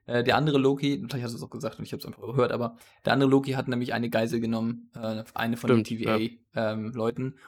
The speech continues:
Speaker 1: Und ich glaub, das ist noch nicht vollkommen irrelevant, weil sie hat so gesagt, „Ich hab's gesehen, ich hab's gesehen“, das kommt ja ganz am Ende. Äh, insofern
Speaker 2: Mhm.
Speaker 1: glaub ich noch, der Teil ist auch nicht ganz so wichtig. Aber gut.
Speaker 2: Ja.
Speaker 1: Ja.
Speaker 2: Stimmt, genau. Es ging um diese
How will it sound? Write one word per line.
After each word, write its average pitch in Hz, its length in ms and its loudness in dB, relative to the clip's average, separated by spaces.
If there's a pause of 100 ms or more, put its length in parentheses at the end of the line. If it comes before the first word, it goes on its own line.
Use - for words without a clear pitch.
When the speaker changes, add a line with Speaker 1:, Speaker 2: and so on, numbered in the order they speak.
Speaker 1:
Und 123 60 2
ich 123 80 -2
glaub, 147 120 4
das 147 120 2
ist 143 40 -6
noch 139 80 2
nicht 135 140 4
vollkommen 135 340 0
irrelevant, 120 400 -2
weil 110 140 0
sie 123 100 0
hat 120 160 -2 (240)
so 123 160 -4
gesagt, 123 420 -2
„Ich - 140 -6
hab's 220 180 -4
gesehen, 156 300 -4
ich - 140 -4
hab's - 140 -6
gesehen“, 120 200 -2
das 107 80 -10
kommt 117 120 -2
ja 107 40 -6
ganz - 140 -8
am 110 80 -6
Ende. 120 160 -4 (280)
Äh, 117 140 0
insofern 120 380 2
Speaker 2:
Mhm. 120 340 -2
Speaker 1:
glaub 123 160 2
ich 127 60 -6
noch, 120 100 -4
der 117 380 -2 (120)
Teil 110 200 -4
ist - 100 -14
auch - 80 -10
nicht 123 140 -16
ganz 110 120 -14
so 101 80 -16
wichtig. - 340 -20
Aber 143 120 0
gut. - 180 -2 (160)
Speaker 2:
Ja. 127 220 6 (300)
Speaker 1:
Ja. - 180 -6 (320)
Speaker 2:
Stimmt, - 460 4
genau. 123 260 8
Es 92 160 2
ging 135 260 6
um 123 160 4
diese 117 520 6